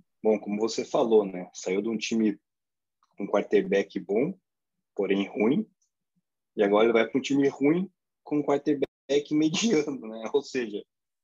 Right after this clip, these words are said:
trocou seis por meia dúzia praticamente, né.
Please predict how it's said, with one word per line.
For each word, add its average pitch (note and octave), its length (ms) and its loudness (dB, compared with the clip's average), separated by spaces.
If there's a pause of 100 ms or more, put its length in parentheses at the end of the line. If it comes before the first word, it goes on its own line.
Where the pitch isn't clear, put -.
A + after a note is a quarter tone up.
(400)
trocou C3 760 0
seis D3 380 0
por F3 120 -2
meia F#3 200 0
dúzia D#3+ 320 2
praticamente, A2 680 -6
né. G2+ 220 -8